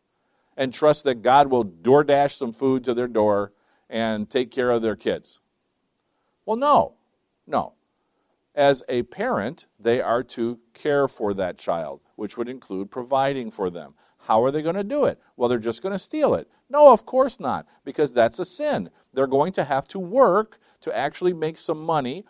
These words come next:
or grow their own food so that they can have food for their children. Do you understand what I'm saying now? What I'm saying is, is that God has told us certain behaviors that we must follow and certain things we must do, and those things are things that we should do. Now, has God told us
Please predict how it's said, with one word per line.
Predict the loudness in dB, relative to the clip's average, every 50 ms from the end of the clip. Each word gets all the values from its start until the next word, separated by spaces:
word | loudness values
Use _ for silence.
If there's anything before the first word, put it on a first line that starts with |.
| _ _
or | 0 4 6 6 6 6
grow | 6 6 6 6 6
their | 6 4 4
own | 4 2 0 -2
food | 0 4 4 6 6 6 4 2 2 -2 -12 _ _ _ _
so | -4 -2 0
that | 2 2 0 0
they | -2 -4
can | -4 -4 -6
have | -4 -4 -4 -4 -4
food | -2 -4 -4 -2
for | -2 -2 -2
their | -2 -2
children. | -2 0 0 0 0 0 -4
Do | -4 -2
you | -2
understand | -2 -2 -4 -2 -2 -2
what | -4
I'm | -6
saying | -6 -6 -6 -6 -8
now? | -12 -20 -20 _ _ _ _ _ _ _ _ _ _ _ _ _ _ 0
What | 4 4
I'm | 4 2
saying | 2 -2 -2 -2 -2 -2
is, | -2 -2 -2 -2
is | -4 -2
that | -2 -2 0 2
God | 2 2 2 2
has | 0 -2 -6 -6
told | -4 0 2 2 2 2
us | 0 -2 -2
certain | -6 -6 -6 -6 -4
behaviors | -6 -6 -4 -4 -4 -4 -2 -4 -4 -4
that | -4 -6
we | -4 -4 -6
must | -8 -8 -8 -4
follow | 0 2 2 2 2 0
and | -4 -6
certain | -8 -8 -8 -8 -10
things | -12 -12 -10
we | -10 -10
must | -10 -12 -12 -8 -4
do, | -2 -2 -2 -2 -6 _ _ _ _ -8
and | -6 -2 4 6
those | 8 8 8 6 4 -2
things | -4 -4 -4 -4 -6 -4 0
are | 2 4 4 2
things | 0 -4 -6 -6 -6
that | -8 -6
we | -6 -6
should | -6 -4 -6 -6 -4 -2
do. | -2 -2 -2 -2 -6 _ _ _ _ _
Now, | -2 0 0
has | 2 0 -2 0
God | 2 4 4 4 4 2
told | 4 4 6 6 6 4
us | 0 -2 -4 -6